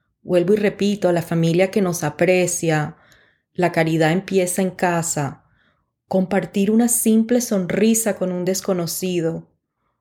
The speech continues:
Esto puede ayudar a una persona a sentirse mejor.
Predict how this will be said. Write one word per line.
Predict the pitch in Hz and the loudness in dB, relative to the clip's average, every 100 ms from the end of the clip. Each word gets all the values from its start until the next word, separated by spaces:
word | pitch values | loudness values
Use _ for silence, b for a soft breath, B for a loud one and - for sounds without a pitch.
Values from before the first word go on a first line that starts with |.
| _ - | _ -6
Esto | 185 175 202 | -4 -2 -2
puede | 208 190 196 | 2 2 4
ayudar | 202 190 185 180 | 2 2 2 2
a | |
una | 185 196 | 2 0
persona | 196 170 185 180 | -2 -2 -2 -2
a | 185 | -2
sentirse | - 175 170 170 160 - 190 | -2 -4 -4 -4 -2 0 0
mejor. | 165 143 180 180 170 - _ | 0 -2 2 4 2 -2 _